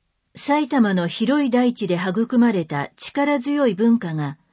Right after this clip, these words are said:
舞台の上で新たな光を放つ。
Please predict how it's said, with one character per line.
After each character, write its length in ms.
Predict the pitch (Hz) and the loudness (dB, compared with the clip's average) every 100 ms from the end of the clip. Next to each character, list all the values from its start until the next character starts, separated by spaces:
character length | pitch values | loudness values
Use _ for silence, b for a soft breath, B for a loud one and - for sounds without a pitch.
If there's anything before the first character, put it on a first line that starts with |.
| _ - | _ -2
舞 160 | 262 | -2
台 240 | - 294 240 | 2 4 4
の 180 | 190 | 4
上 200 | 170 185 | 0 0
で 260 | 175 151 - | 0 -2 -2
新 260 | 233 294 294 | -4 0 0
た 120 | 226 | -2
な 120 | 180 | -4
光 440 | 165 - 240 240 226 | -4 -6 -2 2 2
を 80 | 160 | 0
放 140 | 165 175 180 | -2 -4 -4
つ。 300 | - 139 | -6 -12